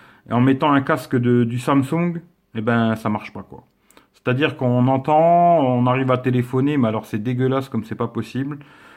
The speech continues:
Alors, est-ce qu'il faut un casque spécifique ou pas ? Je sais pas. Mais bon, vous avez le casque Lighting qui est livré avec, mais pour l'adaptateur, moi, personnellement, quand j'ai essayé avec un casque, euh, du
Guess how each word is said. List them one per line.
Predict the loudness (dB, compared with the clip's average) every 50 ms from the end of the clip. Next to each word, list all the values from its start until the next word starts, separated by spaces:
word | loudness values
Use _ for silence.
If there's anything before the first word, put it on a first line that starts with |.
| _ -10
Alors, | -6 -4 -2 -2 -2
est-ce | -4 -6 -6
qu'il | -8 -12
faut | -8 -2 0 0
un | 2 0
casque | 0 0 -2 -2 -2 -2 -4 -6
spécifique | -4 -4 -6 -6 -6 -6 -8 -10 -10 -10 -12 -10 -8
ou | -10
pas ? | -6 -2 -2 -2 -2
Je | -2 -6
sais | -8 -10 -10
pas. | -6 -4 -4 -4 -6 -8 -16 _ -20 -20 -20 -20 _ _ _ -6
Mais | -4 -2
bon, | 0 0 0
vous | 2 2 2
avez | 2 4 2
le | 2 0
casque | -2 -2 -2 -2 -2 0
Lighting | 2 2 4 4 2 0 0 0 -2 -2 -2 -2
qui | 0 0
est | 0
livré | 2 2 0 0 0 0
avec, | 0 0 0 -2 -2 -2 -2
mais | -2 -2 -4
pour | -4 -4 -2 0
l'adaptateur, | 2 2 2 0 0 0 -2 -2 0 2 2 2 2 0 -4 -8 -20 _ _ _ _ _ _ _ _ _ _ _ _ _ _ _ -10 -4
moi, | -2 0 2 0 0
personnellement, | -2 -4 -4 -2 -2 0 0 0 -2
quand | -2 -2
j'ai | 0 0
essayé | -2 -2 -2 -2 -2 -2
avec | -2 -2 -4
un | -4
casque, | -2 -2 -4 -4 -4 -6 -6
euh, | -4 -2 -2 -2 -2 -2 -2 -2 -4 -4
du | -6 -6 -8 -10